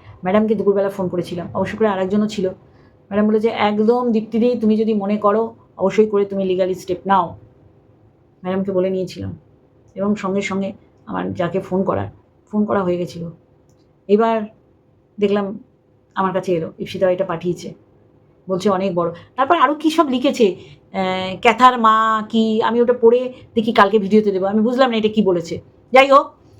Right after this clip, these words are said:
মারাত্মক, মারাত্মক খিলাড়ি আছে আমাদের ওয়াইটিতে, দেখায় হেব্বি, মানে, আমার মতন ধলামুলা আর কি। আবার রিম্পাকে আমার নামে বলতো আমি নাকি হিংসা করি। আরে, তুই আমার লেভেলের না, হতে পারে তোর হাজব্যান্ড একটা,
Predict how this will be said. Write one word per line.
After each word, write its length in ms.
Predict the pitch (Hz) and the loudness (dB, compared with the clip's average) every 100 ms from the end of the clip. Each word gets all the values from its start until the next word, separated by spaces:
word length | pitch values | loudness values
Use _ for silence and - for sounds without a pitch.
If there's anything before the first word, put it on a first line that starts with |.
| _ _ _ - | _ _ _ -12
মারাত্মক, 720 | 165 156 160 170 214 226 285 | -4 -2 0 2 4 6 4
মারাত্মক 340 | 285 285 285 285 | 4 2 0 -2
খিলাড়ি 380 | - 240 233 226 | 4 6 6 4
আছে 180 | 202 202 | 2 0
আমাদের 220 | 190 196 | 0 0
ওয়াইটিতে, 500 | 175 180 175 165 - - _ _ - | 0 0 -6 -8 -10 -14 _ _ -10
দেখায় 360 | 156 165 233 185 | -4 2 2 4
হেব্বি, 540 | 180 165 147 226 226 | 2 0 0 2 2
মানে, 320 | 185 151 190 | -2 -8 -6
আমার 560 | 196 190 226 285 339 339 | -6 -6 0 4 6 4
মতন 400 | 254 247 302 311 | 0 0 2 2
ধলামুলা 640 | 208 185 208 262 302 320 | 4 4 4 4 4 4
আর 180 | 339 277 | 4 2
কি। 300 | 233 196 170 - _ - _ - | 0 0 -2 -8 _ -20 _ 0
আবার 240 | 208 240 | 2 4
রিম্পাকে 460 | 214 226 220 233 349 - - - - - | 2 2 2 2 -2 -4 -20 -20 -20 -2
আমার 200 | 196 214 | 2 2
নামে 180 | 226 220 | 2 2
বলতো 360 | 185 160 180 160 - _ | 0 -2 -6 -8 -18 _
আমি 140 | 214 | 0
নাকি 120 | 233 240 | 2 2
হিংসা 320 | 214 214 220 | 2 2 0
করি। 180 | 190 180 - - | -2 -8 -16 -6
আরে, 180 | 302 302 - | -2 -2 0
তুই 180 | 285 302 | 2 4
আমার 200 | 294 311 | 2 2
লেভেলের 380 | 285 302 302 | 2 2 0
না, 240 | 240 202 170 | -2 -4 -2
হতে 220 | 202 240 | 0 4
পারে 200 | 285 311 | 4 4
তোর 140 | 311 | 2
হাজব্যান্ড 340 | 269 254 277 285 | 2 2 0 2
একটা, 240 | 277 277 | 4 2